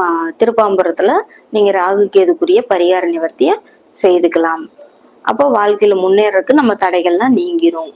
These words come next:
அப்படிங்கிறதுதான். அடுத்தபடியா பார்த்தோம்னா, ஆஹ், திருப்பாம்புரத்துல இருந்து நேரா நாங்க எங்க வந்தோம் அப்படின்னம்னா, சூரியனார் கோயில், திருவாடுதுறை சூரியனார் கோயில் வந்தோம்.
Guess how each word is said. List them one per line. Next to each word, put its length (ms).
அப்படிங்கிறதுதான். 680
அடுத்தபடியா 580
பார்த்தோம்னா, 540
ஆஹ், 300
திருப்பாம்புரத்துல 800
இருந்து 200
நேரா 380
நாங்க 260
எங்க 220
வந்தோம் 300
அப்படின்னம்னா, 500
சூரியனார் 600
கோயில், 260
திருவாடுதுறை 640
சூரியனார் 580
கோயில் 260
வந்தோம். 260